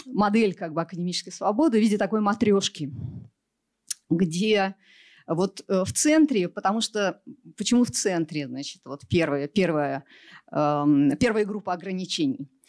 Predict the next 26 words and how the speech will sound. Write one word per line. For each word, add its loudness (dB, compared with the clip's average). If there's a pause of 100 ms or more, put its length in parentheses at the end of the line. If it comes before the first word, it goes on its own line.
(140)
То 2
есть -2
существует, 0 (580)
как -2
бы, 0
мы 6
выделили 0
несколько -4
групп -2
ограничений, 4 (260)
и 2
вот 0
первая 4
группа 0
ограничений, 0
она 0
в -6
центре, 4
потому -2
что, -2
ну, 2
все 0
ее 4
принимают 0
как -6
априори. 2